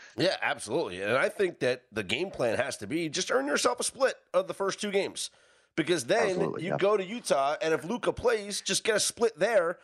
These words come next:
Speaker 1: and then all of a sudden it's a three-game series, and two of those games are in Dallas. So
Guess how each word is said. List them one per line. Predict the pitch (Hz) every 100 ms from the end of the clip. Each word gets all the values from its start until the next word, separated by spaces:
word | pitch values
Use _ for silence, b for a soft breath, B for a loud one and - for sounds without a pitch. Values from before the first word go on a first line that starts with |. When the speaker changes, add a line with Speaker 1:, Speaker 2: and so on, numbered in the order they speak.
| b b
Speaker 1:
and | 190
then | 220
all | 233
of | 202
a |
sudden | - 247 202
it's | 190
a | 202
three-game | - 233 233 220 202
series, | 262 247 208 175
and | 180 -
two | 247 233
of | 190
those | 202 156
games | 185 143 139
are |
in | 135
Dallas. | 120 87 - - - b b b
So | - 143 127 123 113